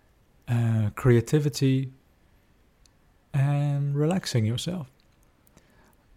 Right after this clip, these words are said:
And there's probably a few methods that I forgot mentioning right now. So that's what it wants.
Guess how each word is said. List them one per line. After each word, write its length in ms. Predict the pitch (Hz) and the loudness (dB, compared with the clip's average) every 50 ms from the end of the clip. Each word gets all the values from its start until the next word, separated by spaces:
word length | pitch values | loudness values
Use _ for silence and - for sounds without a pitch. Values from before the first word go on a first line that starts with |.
| - - - - | -20 -20 -8 -4
And 160 | 120 110 104 | -2 -2 0
there's 200 | 107 104 98 - | 0 -2 -2 -2
probably 520 | - - 123 120 110 110 110 107 107 110 117 | 2 4 4 4 4 4 2 2 2 0 0
a 60 | 117 | -2
few 460 | - - - 117 113 113 117 110 104 - - - | -6 -6 -2 0 2 2 2 0 -2 -6 -8 -4
methods 560 | 107 107 110 110 107 - - 131 135 - - | 0 2 4 4 4 2 -2 -6 -8 -8 -6
that 180 | - 151 - 151 | -6 -6 -4 -4
I 180 | 156 156 131 - - - _ _ _ _ _ | -6 -8 -8 -10 -14 -20 _ _ _ _ _
forgot 500 | _ - - 117 107 95 117 110 113 104 | _ -2 0 0 2 2 2 0 0 2
mentioning 460 | 107 107 110 107 - - 135 143 139 | 2 2 2 2 0 -2 -4 -4 -4
right 240 | 139 143 156 151 - 185 | -4 -6 -6 -8 -8 -8
now. 200 | 175 156 127 - _ _ - - - - - - - - - - - - - _ _ | -8 -8 -10 -14 _ _ -20 -20 -20 -20 -20 -20 -20 -20 -20 -20 -20 -20 -20 _ _
So 160 | - - 135 | -2 0 2
that's 180 | 139 151 - 147 | 2 2 2 2
what 140 | 147 135 | 2 2
it 100 | 131 131 | 2 0
wants. 560 | 123 107 107 110 113 131 135 - - - - | 0 0 2 2 2 0 -4 -8 -12 -12 -16